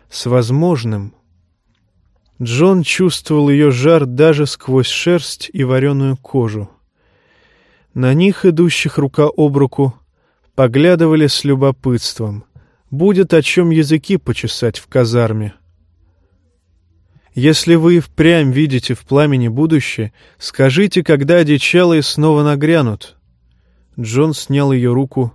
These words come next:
со своей. «Видение мне посылает Рлор, но я поищу в огне вашего Тормунда». Красные губы искривились в улыбке. «Я и вас видела там,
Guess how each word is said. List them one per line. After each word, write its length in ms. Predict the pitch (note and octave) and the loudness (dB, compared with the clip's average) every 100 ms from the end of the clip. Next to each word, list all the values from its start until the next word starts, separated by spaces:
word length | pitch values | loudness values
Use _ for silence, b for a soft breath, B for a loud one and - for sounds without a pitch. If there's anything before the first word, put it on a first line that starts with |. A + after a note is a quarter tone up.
| - | -12
со 180 | - | -12
своей. 680 | A2+ - A#2+ A#2+ A2 G#2 - _ _ _ _ b b b b b b b b b - | -10 -6 -4 -2 -4 -8 -12 _ _ _ _ b b b b b b b b b -12
«Видение 840 | A2 A2+ G#2+ A2+ C3+ F3+ F#3+ G3+ | -6 -4 -2 0 2 2 2 2
мне 320 | F#3+ F3 F3+ | 2 2 2
посылает 880 | F3+ F3+ - D#3 C#3+ D#3+ F3 D#3+ - | 0 -2 -2 0 2 4 2 0 -4
Рлор, 640 | C#3 C3 D#3 F3+ C#3 - - _ - | -2 0 0 0 -2 -8 -20 _ -10
но 240 | A#2 A#2 | -4 -2
я 240 | A#2 C#3 F3+ | 0 2 2
поищу 680 | G3 G3 E3 - - F3+ | 0 0 0 -4 -2 0
в 40 | F3+ | 0
огне 340 | D#3+ D#3 D#3 | 0 0 -2
вашего 540 | C#3 C#3 C3+ - C#3+ D3 | 0 -2 -2 -4 -4 -4
Тормунда». 880 | _ C3 A#2+ A2 G#2+ G#2 G#2+ G#2+ E3+ _ _ b b b b b b b | _ -2 -2 -2 -6 -6 -6 -8 -12 _ _ b b b b b b b
Красные 560 | b C3 B2 - B2+ A#2 | b 0 0 0 -2 -2
губы 440 | A2+ C#3+ C3+ C3+ - b b b | -2 -2 0 -2 -4 b b b
искривились 840 | B2 - - A#2 A2+ A#2+ A#2+ - | -8 -6 -4 -2 0 0 -2 -4
в 100 | A#2+ | -6
улыбке. 560 | C3+ C3 A2+ - - G2+ _ _ _ _ _ _ _ _ _ _ _ _ | -2 -2 -4 -8 -12 -12 _ _ _ _ _ _ _ _ _ _ _ _
«Я 260 | B2 A#2 A#2 | -2 2 2
и 120 | A#2 | 2
вас 520 | A2 B2 F3 - - | 0 0 -2 -6 -10
видела 480 | B2+ A#2+ A2 A2+ A2 | -4 -2 -2 -2 -4
там, 440 | - A#2+ A2 G#2+ | -4 -4 -4 -6